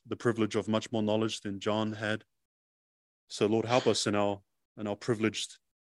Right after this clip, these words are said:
place to take a hold of it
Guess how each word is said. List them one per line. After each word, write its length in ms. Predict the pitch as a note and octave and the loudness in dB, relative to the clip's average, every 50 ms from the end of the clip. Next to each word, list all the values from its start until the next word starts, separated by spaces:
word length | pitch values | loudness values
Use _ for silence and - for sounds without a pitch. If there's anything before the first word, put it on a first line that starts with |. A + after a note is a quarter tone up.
| - | -6
place 500 | - A#2+ A2 G#2 G2+ F#2+ - - - - - - | 0 2 2 2 2 -2 -6 -8 -8 -8 -8 -6
to 240 | - G#2 G2+ F#2+ F#2 _ _ _ _ _ _ _ _ _ _ _ _ _ _ _ _ _ _ _ _ _ _ _ - | -4 -4 -4 -4 -8 _ _ _ _ _ _ _ _ _ _ _ _ _ _ _ _ _ _ _ _ _ _ _ -10
take 240 | - - B2 A#2+ - | -4 -2 -2 0 0
a 80 | A2 F#2+ | 0 0
hold 260 | - A2+ A2 A2 A2 | 0 2 2 2 2
of 100 | G#2 G#2+ | 0 -2
it 120 | A2+ A2+ | -4 -8